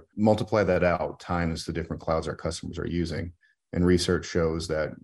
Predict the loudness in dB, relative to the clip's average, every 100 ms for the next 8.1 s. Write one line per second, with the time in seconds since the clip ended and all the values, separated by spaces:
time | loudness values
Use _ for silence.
0 | -8 -4 -2 -2 -4 -4 0 0 0 -4
1 | -4 -6 -2 0 0 -2 -4 -4 -2 -2
2 | -2 -6 -6 -4 -4 -2 -2 0 -2 -4
3 | -4 -4 -2 -6 -6 -4 -4 -4 -4 -4
4 | -4 -4 -6 -6 -6 -6 -6 -10 -14 -4
5 | 2 2 2 -4 -10 _ -4 0 2 2
6 | 2 -2 -6 -4 0 0 0 -4 -6 -6
7 | -2 -2 -2 -2 -2 -2 -4 -4 -4 -6
8 | -10